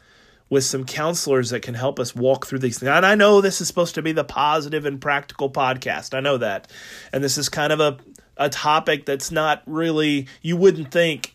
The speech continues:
um, would be something positive, but I'm gonna show you in, as we conclude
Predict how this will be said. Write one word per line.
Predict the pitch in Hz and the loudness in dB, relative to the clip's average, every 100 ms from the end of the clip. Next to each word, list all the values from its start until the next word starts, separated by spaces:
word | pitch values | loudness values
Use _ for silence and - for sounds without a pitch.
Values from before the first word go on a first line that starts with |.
| - | -6
um, | 139 135 127 127 123 127 - | -2 0 0 -2 -4 -10 -4
would | 143 | -2
be | 135 | 0
something | 131 151 139 143 135 131 131 - - | 0 -2 -2 -4 -4 -8 -12 -18 -4
positive, | 170 160 165 135 127 123 | 4 6 6 4 2 2
but | 143 | 0
I'm | 165 | 2
gonna | 170 | 0
show | 135 170 160 | 2 2 2
you | 143 | 2
in, | 135 123 123 - | 0 0 -4 -2
as | 135 | 0
we | 131 | 0
conclude | 127 120 - 143 135 127 | -2 -8 -4 0 0 0